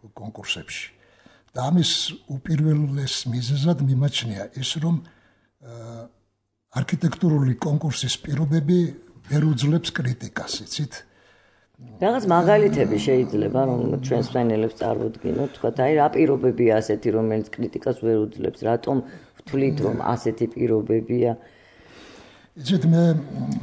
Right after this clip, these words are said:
Speaker 1: მქონდა, ა, მონაწილეობა მიმეღო სოციალისტური პერიოდის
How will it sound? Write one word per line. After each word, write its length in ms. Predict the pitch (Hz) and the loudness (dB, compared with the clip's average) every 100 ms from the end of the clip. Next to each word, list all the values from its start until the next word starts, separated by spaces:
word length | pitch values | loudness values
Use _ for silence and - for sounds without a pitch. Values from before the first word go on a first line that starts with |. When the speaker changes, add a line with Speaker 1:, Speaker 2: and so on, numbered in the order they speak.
| 117 - - - _ | -8 -10 -20 -20 _
Speaker 1:
მქონდა, 460 | _ - 151 160 151 123 107 - - 123 | _ -6 2 4 4 0 -4 -10 -4 -2
ა, 140 | 123 120 - | -2 -4 -10
მონაწილეობა 760 | 107 123 139 143 - 143 143 127 | -6 2 4 4 2 2 2 2
მიმეღო 480 | 123 127 135 127 160 160 - - _ _ _ _ _ | 2 4 4 4 2 0 -10 -20 _ _ _ _ _
სოციალისტური 720 | - 151 127 151 147 - 139 147 | -4 0 2 2 2 0 -2 -2
პერიოდის 640 | 139 135 135 135 127 151 | -2 -4 -2 -2 0 0